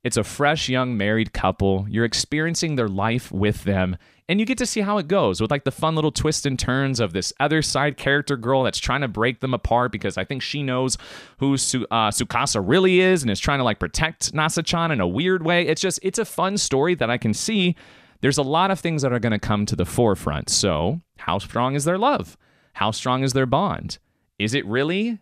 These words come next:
through sickness and health, to death do us part? We'll find out. That's why the second season started, and I'm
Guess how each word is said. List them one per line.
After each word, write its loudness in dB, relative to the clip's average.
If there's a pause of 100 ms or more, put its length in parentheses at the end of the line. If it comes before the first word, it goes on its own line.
(120)
through 0
sickness -2
and -2
health, -2
to -6
death 0
do 2
us 0
part? 0 (1300)
We'll 2
find 2
out. 0 (120)
That's -2
why 2
the -2
second 0
season -2
started, 0
and -2
I'm 0